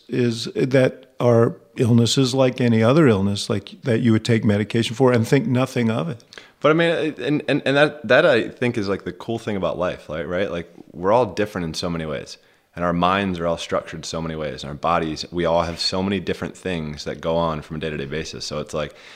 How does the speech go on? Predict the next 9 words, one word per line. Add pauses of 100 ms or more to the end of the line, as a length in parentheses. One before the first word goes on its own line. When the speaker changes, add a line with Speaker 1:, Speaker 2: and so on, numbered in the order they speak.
(160)
Speaker 2:
that
I
think
is,
is
something
that's
cool
about